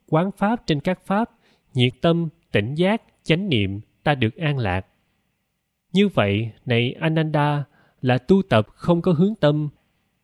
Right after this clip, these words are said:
Như vậy, này Ananda, ta thuyết tu tập có hướng tâm.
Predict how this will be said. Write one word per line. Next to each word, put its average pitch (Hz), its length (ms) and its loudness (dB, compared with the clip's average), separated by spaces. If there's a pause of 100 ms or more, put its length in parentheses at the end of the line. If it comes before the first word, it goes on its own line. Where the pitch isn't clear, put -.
(580)
Như 202 180 4
vậy, 107 480 0
này 110 380 0
Ananda, 147 680 -2 (480)
ta 156 300 0 (120)
thuyết 247 280 0
tu 165 140 2
tập - 320 -2
có 170 100 0
hướng 180 240 2
tâm. 147 320 0